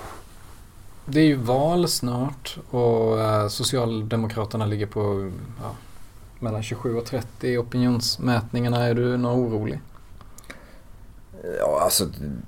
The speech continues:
Speaker 2: man är alltid orolig inför ett val. Det, allt annat vore ju konstigt. Jag vill ju att vi ska vara så stora som möjligt. Jag vill ju att Socialdemokraterna ska vara den starka kraften, den dominerande kraften i svensk politik. Det är ju för att jag är socialdemokrat. Jag vill ju att samhället ska gå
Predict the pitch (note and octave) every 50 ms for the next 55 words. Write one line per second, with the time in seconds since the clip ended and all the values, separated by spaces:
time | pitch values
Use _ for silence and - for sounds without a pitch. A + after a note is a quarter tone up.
0 | - - E2+ F#2+ E2+ F2 E2+ E2+ D#2 - - G2 F#2 F2 E2 E2+ E2+ - - E3
1 | D#3+ D#3+ C#3 G#2+ G2 F#2 F2+ E2 E2 D#2+ D2+ D2+ D#2 - - - - - - D3+
2 | - G1+ - - - - - - - - - - F#2 F2+ F2 - - F#2+ G#2 G#2+
3 | G#2+ G#2+ F2 G2+ A#2+ G#2+ G2 G2+ C2+ B1 A1+ - - C#2+ - - - - - -
4 | - - - - - - - - F#2+ G2+ B2 D#3 D3 A#2 G2+ G2 - G2+ G2 -
5 | - F2+ E2+ E2 E2+ - - G#2+ - - F2 E2+ F2+ - G2+ F2 - - - -
6 | - - - - - - G#2+ A2 A2 A2+ G#2+ G2+ F#2+ - - G2 - A2+ F2 D2+
7 | C2 - - G#2 F#2+ F#2+ - F#2 E2+ E2+ - - E2+ E2+ E2+ F#2 G#2 G2+ F#2+ E2+
8 | - - - - - - - - - - - - - - - - - F2 E2+ -
9 | - E2+ E2 E2 - D2+ - - C#2+ C#2+ - - - D2+ D#2 D#2+ E2 E2 D#2+ E2
10 | G2+ A2+ A#2 A2+ - - F2 - - - - - - - F#2 - - F#2+ F#2+ -
11 | - - - - - - F2+ F#2 G#2 G#2+ G#2 F#2+ G2 F#2+ - - - - - -
12 | - - - - - - - - A2 - D#2+ C#2 - - E2+ E2+ G2+ F#2+ E2+ D#2+
13 | E2 A2 C3+ B2 - - - - F#2+ F#2+ A2 B2+ A#2 G#2+ G2 F2+ E2+ - F#2+ E2+
14 | E2 F2 E2 - - F2+ F2 F2 D#2+ D#2+ E2